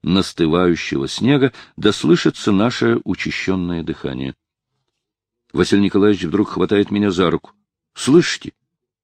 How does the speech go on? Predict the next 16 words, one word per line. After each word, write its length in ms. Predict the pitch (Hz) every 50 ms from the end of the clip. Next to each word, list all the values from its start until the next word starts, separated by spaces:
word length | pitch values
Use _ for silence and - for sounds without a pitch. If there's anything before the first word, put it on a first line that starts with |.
| _ _ -
У 100 | - -
гармонь! 480 | 71 - 117 127 156 175 180 135 - _ _ _ _ _ _ _ _ _ _ _ _ _ _ -
Ей-богу, 640 | - 69 80 104 98 82 - - 90 110 135 135 156
гармонь! 480 | 156 160 185 180 180 180 165 127 95 78 _ _ _ _ _ _ _ _ _ _ _ _ _ -
Вот 260 | - 92 104 104 -
провалиться 720 | - - 117 120 117 120 113 101 107 120 117 - - 143 139
мне 160 | 143 143 143
на 180 | 143 139 139
этом 240 | 139 139 - 160 180
месте!» 480 | 208 233 - 131 - - - - - _ _ _ _ _ _ _ _ _ _ _ _ _ _ _ _ _ _ _ _ _ _ _ _ _ _ _ _ _ _ _ _ _ _ _ -
То 220 | - 120 123 107
были 260 | 76 69 82 65 64
бубенцы, 600 | 62 57 - 60 57 60 55 58 - - - 95
и 120 | - 69 -
теперь 300 | - - - - - 78
гармонь, 500 | - 67 - - 69 76 90 110 110